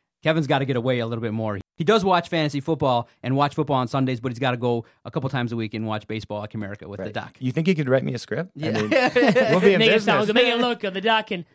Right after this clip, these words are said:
Speaker 3: make that happen. Now, what do you think the Tigers should do in this offseason?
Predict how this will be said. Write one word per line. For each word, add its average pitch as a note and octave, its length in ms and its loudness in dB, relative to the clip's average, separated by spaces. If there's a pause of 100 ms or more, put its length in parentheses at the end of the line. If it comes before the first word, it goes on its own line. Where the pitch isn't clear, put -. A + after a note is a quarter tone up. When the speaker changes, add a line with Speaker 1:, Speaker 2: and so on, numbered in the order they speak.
(300)
Speaker 3:
make F#3+ 180 2
that F3+ 120 6
happen. F3+ 340 2
Now, F#3 200 4 (300)
what G#3+ 240 4
do E4 60 2
you D#4 100 4
think C4 220 -6
the G3+ 60 -2
Tigers G#3 300 0
should F3+ 140 -8
do E3+ 220 0
in D3 60 -8
this D3+ 180 -8
offseason? D3+ 600 -4